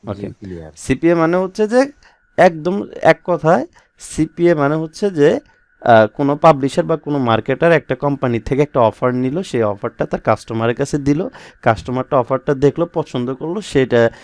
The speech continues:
Speaker 1: যে ফর্মটা ফিল আপ করতে হয়, সেই অ্যাকশনটা ফিল আপ করলো, সেই অ্যাকশন ফিল আপ করার কারণে ওই কোম্পানি আমাকে একটা কমিশন প্রদান করবে, তাকে সিপিএ বলা হয়। একদম ক্লিয়ার, ঠিক আছে? এখন এই সিপিএ মার্কেটিং করার জন্য কি কি প্রয়োজন?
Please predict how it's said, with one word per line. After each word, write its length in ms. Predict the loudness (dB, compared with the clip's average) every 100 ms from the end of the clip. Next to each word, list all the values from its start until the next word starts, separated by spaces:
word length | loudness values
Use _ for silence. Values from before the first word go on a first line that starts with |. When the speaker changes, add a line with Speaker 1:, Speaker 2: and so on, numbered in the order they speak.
| -20 _ -4
Speaker 1:
যে 180 | -2
ফর্মটা 400 | 0 0 0 -2
ফিল 200 | -4 0
আপ 100 | 0 0
করতে 240 | -10 -8
হয়, 100 | -8
সেই 240 | -2 2
অ্যাকশনটা 420 | 4 2 -4 -8 -8
ফিল 220 | -2 -2
আপ 100 | -2
করলো, 200 | -6 -8
সেই 220 | -4 2 4
অ্যাকশন 300 | 2 -2 -8
ফিল 200 | -4 -4
আপ 80 | -2
করার 220 | -4 -2
কারণে 400 | 0 0 0 -2 -6 -20 -20 _ _
ওই 100 | 2
কোম্পানি 360 | 6 4 4 2
আমাকে 200 | 0 -4
একটা 160 | -10 -8
কমিশন 400 | -8 -8 -8 -10
প্রদান 300 | -10 -10 -12
করবে, 320 | -14 -16 -20 -20 _
তাকে 200 | -2 -2
সিপিএ 320 | -6 -4 -4
বলা 200 | -4 -6
হয়। 160 | -8 -14 -20 _ _ 4
একদম 480 | 4 2 -2 -2
ক্লিয়ার, 400 | -2 -2 0 -2 -6 _ _ -6
ঠিক 120 | -4
আছে? 200 | -4 -6 -10 -18 -20 -20 _ _
এখন 280 | 2 2 0
এই 80 | 0
সিপিএ 540 | -2 -6 -6 2 2
মার্কেটিং 540 | 4 0 -2 -4 -6 -4
করার 260 | -4 -4
জন্য 200 | -4 -8 -10 -6
কি 140 | -6
কি 180 | -4 -8
প্রয়োজন? 420 | -4 -6 -6